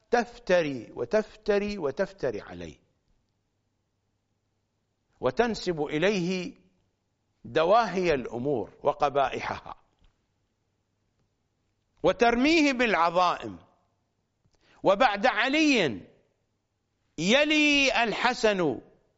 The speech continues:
وسينكث عليه، ثم يلي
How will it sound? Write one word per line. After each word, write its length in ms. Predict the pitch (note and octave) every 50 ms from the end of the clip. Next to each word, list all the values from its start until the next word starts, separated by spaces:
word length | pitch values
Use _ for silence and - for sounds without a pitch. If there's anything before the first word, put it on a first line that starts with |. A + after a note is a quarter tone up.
| _ _ _ _ _ _ _ _ _ _
وسينكث 760 | - C3+ E3 E3 - F#3+ F#3 G#3+ B3 A#3+ G3+ - G3+ E3 - D3
عليه، 480 | C3+ A2 - A2+ G#2+ G2 E2 C#2 - - _ _ _ _ _ _ _ _ _ _ _ _ _ _ _ _ _ _ _ _ _ _ _ _ _ _ _ _ _ _ _ _ _ _ _ _ _ _ _ _ _ _ _ _
ثم 260 | - - F#3 G#3 A3 B3
يلي 720 | B3+ C4+ C#4+ D4 D4 C#4+ C#4+ C#4 C#4 C4+ C4 C4 - -